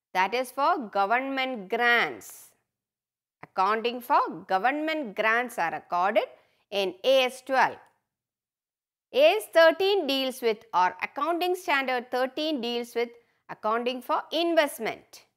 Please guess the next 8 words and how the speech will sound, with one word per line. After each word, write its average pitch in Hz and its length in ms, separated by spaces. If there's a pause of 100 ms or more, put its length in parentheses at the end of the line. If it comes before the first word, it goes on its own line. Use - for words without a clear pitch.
(420)
A 226 180
S 269 180
fourteen, 294 640 (120)
Accounting 339 560
Standard 262 540
fourteen 302 640 (200)
deals 208 300
with 370 140